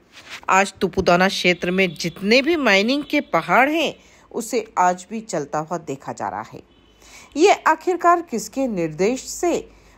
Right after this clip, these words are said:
बारूद से चट्टान को उड़ाया जाता है और उसके बाद खनन किया जाता है, ये सभी एक प्रश्न चिन्ह है। ये तुपुदाना थाना के अंतर्गत ही आता है और ऐसे में जो ईडी रेड हुआ है,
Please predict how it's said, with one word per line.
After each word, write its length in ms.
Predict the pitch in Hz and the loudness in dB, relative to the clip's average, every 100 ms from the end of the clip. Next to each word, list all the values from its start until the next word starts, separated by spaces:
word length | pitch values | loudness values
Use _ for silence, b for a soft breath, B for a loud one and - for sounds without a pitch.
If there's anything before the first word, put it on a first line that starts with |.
| b | b
बारूद 400 | 170 190 233 330 | 2 4 4 0
से 220 | 349 294 | -4 -4
चट्टान 500 | - 180 175 175 180 | -2 -4 -2 0 0
को 200 | 196 185 - | -2 -8 -4
उड़ाया 320 | 165 143 135 | -2 0 -2
जाता 340 | 139 135 117 123 | -4 -6 -4 -6
है 180 | 151 - _ b b b | -8 -16 _ b b b
और 200 | 196 202 | 4 4
उसके 380 | - 190 - 165 | 0 -8 -6 -4
बाद 340 | 147 170 226 - - | 2 2 2 -4 -14
खनन 320 | - 147 139 135 | -8 -6 -6 -8
किया 120 | 131 | -8
जाता 300 | 117 92 - 127 | -6 -8 -8 -10
है, 160 | 147 - _ b b b b | -10 -16 _ b b b b
ये 180 | 254 403 | 2 2
सभी 400 | - 277 339 - _ | 2 2 2 -2 _
एक 200 | 247 247 - - | -2 -2 -8 -4
प्रश्न 300 | 175 175 156 | -4 -4 -14
चिन्ह 380 | 151 139 104 127 | -12 -12 -10 -12
है। 180 | 143 - _ _ _ _ | -12 -16 _ _ _ _
ये 120 | 170 190 | -2 -2
तुपुदाना 600 | 190 175 - 185 170 180 180 | 0 -4 0 4 4 4 -2
थाना 300 | 180 160 175 | -2 0 -2
के 160 | 185 - | -4 -6
अंतर्गत 680 | 170 156 180 185 220 254 - - _ | -6 -2 -2 0 2 2 0 -20 _
ही 220 | 233 254 - | -6 -6 -2
आता 240 | 156 156 127 | -2 -2 -6
है 200 | 139 135 _ _ _ _ _ _ B B B B | -8 -14 _ _ _ _ _ _ B B B B
और 160 | - 320 - | 4 4 4
ऐसे 280 | 285 349 508 | 2 2 2
में 180 | 554 494 | 2 2
जो 220 | 349 - - | 2 -2 -4
ईडी 320 | 254 254 311 | -4 0 0
रेड 220 | 285 277 262 | 2 2 0
हुआ 280 | 165 165 220 | 0 2 2
है, 200 | 214 | -2